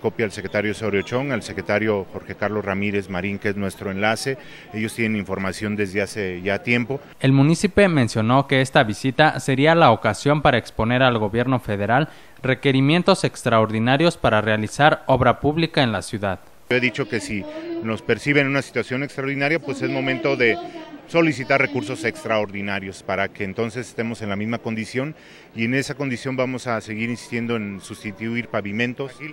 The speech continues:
Speaker 1: y allá estamos hablando de en promedio seiscientos millones de pesos. Entonces, en la
Speaker 2: El
Speaker 1: medida
Speaker 2: presidente municipal de Morelia agregó que la ciudad se dispone a conmemorar las fechas patrias con cambios de iluminación y la instalación de decoración alusiva,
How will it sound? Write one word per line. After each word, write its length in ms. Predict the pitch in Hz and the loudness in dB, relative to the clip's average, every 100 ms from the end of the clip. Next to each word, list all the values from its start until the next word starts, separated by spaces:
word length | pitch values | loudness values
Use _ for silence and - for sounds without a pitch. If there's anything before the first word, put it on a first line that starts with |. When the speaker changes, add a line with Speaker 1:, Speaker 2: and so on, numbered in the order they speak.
| - - 117 117 | -18 -18 -14 -4
Speaker 1:
y 120 | 107 | -2
allá 160 | 113 | 0
estamos 320 | 123 143 131 127 | 0 -2 -2 0
hablando 340 | 120 127 127 | 0 2 2
de 80 | 120 | 2
en 80 | 104 | 0
promedio 340 | 113 120 127 | 0 2 2
seiscientos 480 | 127 110 113 123 127 | 0 -2 -2 -4 -2
millones 380 | 110 110 117 104 | -2 -2 -2 -4
de 80 | |
pesos. 420 | 110 147 151 135 - | -4 -4 -6 -10 -12
Entonces, 280 | 110 135 143 | -10 -10 -8
en 60 | |
la 40 | 120 | -4
Speaker 2:
El 60 | |
Speaker 1:
medida 140 | 135 139 | -2 2
Speaker 2:
presidente 500 | 143 151 160 180 196 | 2 4 2 4 4
municipal 580 | 156 120 117 - 135 | 4 2 0 2 4
de 80 | 143 | 4
Morelia 520 | 135 107 117 135 147 - | 2 4 4 4 2 2
agregó 500 | 135 120 120 139 143 | 2 4 4 4 4
que 120 | 151 | 4
la 160 | 123 | 2
ciudad 340 | 110 113 123 139 | 2 0 0 0
se 160 | 143 | -2
dispone 480 | 107 101 - 131 151 | -2 -2 0 2 2
a 80 | 127 | 2
conmemorar 680 | - 110 104 107 120 147 - - - - | 2 0 0 4 4 4 0 -18 -12 0
las 220 | 135 - | 0 2
fechas 320 | 180 185 160 | 2 4 4
patrias 480 | - 147 160 180 - | 4 4 4 2 2
con 160 | 143 | 0
cambios 420 | 113 156 170 175 139 | 4 4 4 4 4
de 80 | |
iluminación 800 | 120 107 110 107 110 - 160 185 - | 2 2 2 2 2 4 4 4 0
y 120 | 131 | 2
la 160 | 120 | 4
instalación 720 | 117 - 117 110 101 160 180 180 | 2 0 2 2 2 2 4 4
de 100 | 143 | 2
decoración 580 | 117 117 107 - 139 | 2 2 2 2 2
alusiva, 560 | 143 120 101 123 107 92 | 4 2 0 -2 -2 -4